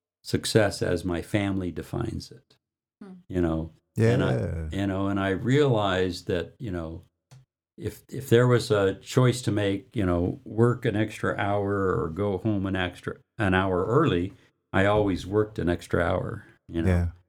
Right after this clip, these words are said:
Speaker 1: And
Speaker 3: Yeah.
Speaker 1: now I'm like, "Nah, I can wait."
Speaker 2: Hmm.
Speaker 3: Yeah.
Speaker 1: You know, my grandkids are here or,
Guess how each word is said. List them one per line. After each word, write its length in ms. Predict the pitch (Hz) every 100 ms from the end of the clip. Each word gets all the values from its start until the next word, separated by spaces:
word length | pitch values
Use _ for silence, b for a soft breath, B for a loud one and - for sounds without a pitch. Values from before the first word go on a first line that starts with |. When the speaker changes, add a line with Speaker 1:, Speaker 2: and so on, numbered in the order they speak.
| _ _ -
Speaker 1:
And 140 | 95
Speaker 3:
Yeah. 60 | 90
Speaker 1:
now 320 | 98 110 104
I'm 120 | 98
like, 300 | 95 90 131 -
"Nah, 240 | 208 165 131 - _
I 100 | 160
can 180 | - 80
wait." 220 | 71 - - 208
Speaker 2:
Hmm. 180 | 196 185 _ -
Speaker 3:
Yeah. 140 | 107
Speaker 1:
You 60 | 98
know, 180 | 90 90
my 240 | 92 92
grandkids 540 | 90 107 101 - 98 87
are 120 | 82
here 240 | 95 90 85
or, 460 | 87 82 80 80